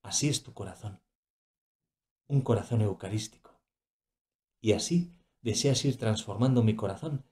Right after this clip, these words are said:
también en un corazón eucarístico, que todo lo excuse, todo lo crea, todo lo espere y todo lo soporte.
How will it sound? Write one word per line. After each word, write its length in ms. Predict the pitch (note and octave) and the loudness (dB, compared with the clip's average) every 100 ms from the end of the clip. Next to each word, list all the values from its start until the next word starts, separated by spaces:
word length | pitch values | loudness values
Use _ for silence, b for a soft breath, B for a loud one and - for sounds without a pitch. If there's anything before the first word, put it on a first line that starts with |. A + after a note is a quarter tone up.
| _ _ | _ _
también 540 | F#2+ F#2 C3+ F3 E3+ - | -10 0 4 6 4 -2
en 140 | G#2+ | 0
un 100 | C3+ | 0
corazón 560 | C3+ B2 G2+ C3 C3+ - _ | 2 2 2 0 0 -2 _
eucarístico, 920 | G#2+ G#2 - G#2+ E3 - G#2+ - F2 _ _ _ - | -4 -4 -2 -2 -2 -6 -16 -16 -16 _ _ _ -14
que 120 | A2+ | -6
todo 220 | C3 C3 | -2 0
lo 100 | G#2 | -2
excuse, 680 | - - - B2 - - _ _ _ _ _ _ _ | -6 -12 -10 -10 -10 -20 _ _ _ _ _ _ _
todo 220 | C#3 C#3 | -4 -2
lo 140 | A2+ G2 | -2 -4
crea, 360 | F#2+ F#2 - _ _ _ _ - | -12 -12 -16 _ _ _ _ -6
todo 220 | D3+ D#3 | 0 2
lo 60 | |
espere 500 | A#2 - - F2+ - _ _ _ _ _ _ _ | 2 -4 -12 -14 -18 _ _ _ _ _ _ _
y 80 | A2 | -4
todo 220 | A2+ G2+ | 2 2
lo 120 | F#2+ | 2
soporte. 580 | F2 F#2 F2+ F2 - _ | -6 -12 -14 -16 -20 _